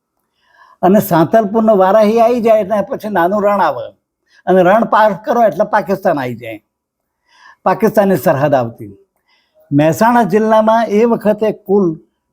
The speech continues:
ચોવીસ પોલીસ સ્ટેશનો હતા, બહુ મોટો જિલ્લો હતો. અને મહેસાણા જિલ્લાના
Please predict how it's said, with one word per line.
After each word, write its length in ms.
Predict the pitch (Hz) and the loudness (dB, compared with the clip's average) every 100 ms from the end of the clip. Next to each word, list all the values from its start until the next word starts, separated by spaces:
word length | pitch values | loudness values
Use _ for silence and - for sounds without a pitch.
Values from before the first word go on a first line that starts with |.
| _ | _
ચોવીસ 420 | 175 170 202 277 - - | 2 2 4 0 -2 -2
પોલીસ 280 | 214 233 240 | 0 0 -2
સ્ટેશનો 440 | - 214 196 196 | -2 0 2 2
હતા, 340 | 175 156 117 98 - _ _ _ | 2 0 -4 -6 -14 _ _ _
બહુ 100 | 339 | 0
મોટો 300 | 247 208 277 254 | 2 2 2 0
જિલ્લો 240 | 247 214 175 | -2 0 0
હતો. 240 | 143 131 101 92 _ _ _ _ _ _ _ _ _ _ _ _ _ | -2 -10 -16 _ _ _ _ _ _ _ _ _ _ _ _ _ _
અને 400 | 294 233 208 247 254 262 247 - _ _ _ _ _ _ _ _ - | -4 2 2 2 0 -2 -10 -18 _ _ _ _ _ _ _ _ -2
મહેસાણા 600 | 143 165 - 240 247 170 | 0 2 2 2 2 0
જિલ્લાના 460 | 214 214 214 214 | 0 2 2 2